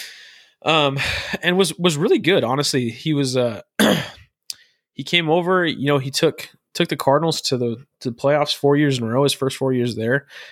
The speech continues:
Kinda took a little step back, and Mike Shilt's doing a great job with the Cardinals, I'm not gonna lie to you, but, um, they needed someone new after Ned Yost retired. And Ned Yost, the winningest, uh,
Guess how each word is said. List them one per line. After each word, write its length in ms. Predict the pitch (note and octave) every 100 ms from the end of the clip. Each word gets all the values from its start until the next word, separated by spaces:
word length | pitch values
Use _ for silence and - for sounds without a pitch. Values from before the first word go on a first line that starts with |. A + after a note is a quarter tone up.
| -
Kinda 220 | - E3+ D3+
took 240 | - C3+
a 120 | B2 -
little 240 | C3+ C3
step 320 | - C3+ G#2
back, 300 | A2 G#2+ C3+
and 80 | B2
Mike 200 | C3 C#3+
Shilt's 280 | - C3+ A#2+
doing 160 | A#2+ A2
a 40 |
great 200 | A2+ G2
job 160 | G#2 A2
with 100 | G#2+
the 40 |
Cardinals, 300 | - A2 A#2
I'm 80 | A#2+
not 140 | G#2+
gonna 140 | B2 A#2
lie 100 | A2
to 60 |
you, 100 | A2
but, 260 | G#2+ A2+ - _ - - - -
um, 300 | B2 A#2 A2+
they 140 | A#2+ D#3
needed 280 | F#3 E3+ D3
someone 320 | E3+ D#3 C3
new 240 | C#3+ C#3
after 280 | A2+ A#2 B2
Ned 180 | B2 A#2+
Yost 260 | A#2 G#2
retired. 380 | A2 - G2+ E2+ - - _ _
And 420 | B2+ B2+ A#2+ A2+ -
Ned 240 | D3 F3+
Yost, 560 | C3+ D3 B2+ C#3+ - - A#2+
the 180 | B2
winningest, 640 | G#2 C#3+ E3 A2+ B2 - - _ - - _ _ -
uh, 220 | G2 E2+